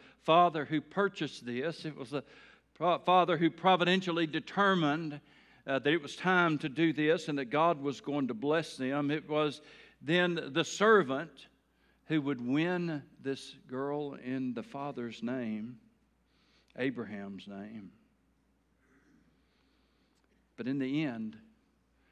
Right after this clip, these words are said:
the bride of Isaac was given a choice. The bride of Isaac had a choice to make. Verse forty-nine, "Now, if you will deal kindly and truly with my master,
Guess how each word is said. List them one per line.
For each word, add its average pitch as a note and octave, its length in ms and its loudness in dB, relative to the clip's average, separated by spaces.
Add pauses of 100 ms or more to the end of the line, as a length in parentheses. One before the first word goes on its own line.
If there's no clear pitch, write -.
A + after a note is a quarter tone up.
(540)
the - 80 -20
bride C3 280 -2
of C3 100 -6
Isaac A#2 680 -4 (120)
was G#2 160 -14
given A#2 240 -8
a A2 60 -12
choice. G2 640 -14 (3000)
The A2+ 60 -18
bride B2+ 240 0
of A2+ 80 -6
Isaac A#2+ 600 -6 (300)
had A#2+ 100 -8
a A2+ 40 -12
choice A2 380 -12
to - 100 -18
make. F2 440 -16 (1300)
Verse A2 180 -6
forty-nine, A#2+ 680 -4
"Now, C3+ 340 0
if C3+ 240 -8
you D#3 140 -8
will C#3+ 100 -2
deal C3+ 320 -2
kindly D3 880 -4
and A#2+ 240 -6
truly A2+ 460 -8
with A2 240 -12
my A2+ 140 -4
master, G#2+ 600 -8